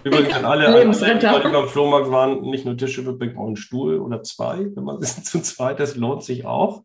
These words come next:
Speaker 1: ne?
Speaker 2: Ja.
Speaker 1: Ähm, wo man sich da mal hinsetzen kann. Und, und vielen Dank, ähm, dass die uns noch einen organisiert haben.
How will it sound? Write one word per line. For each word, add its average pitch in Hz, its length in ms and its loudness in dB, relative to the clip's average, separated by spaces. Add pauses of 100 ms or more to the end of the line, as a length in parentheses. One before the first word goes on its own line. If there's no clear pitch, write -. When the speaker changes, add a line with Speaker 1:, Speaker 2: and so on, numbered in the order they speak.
(100)
Speaker 1:
ne? - 240 -8 (680)
Speaker 2:
Ja. 127 140 4
Speaker 1:
Ähm, 127 140 6
wo 120 40 4
man 123 160 4
sich 135 80 -2
da 135 80 2
mal 123 120 2
hinsetzen 131 420 2
kann. 123 260 0
Und, 120 200 -8
und 123 160 -10
vielen 127 240 2
Dank, 117 280 2
ähm, 123 420 -4
dass 113 160 -12
die - 100 -10
uns 117 140 -6
noch 107 180 -4
einen 113 160 -2
organisiert 110 600 -2
haben. 160 240 -4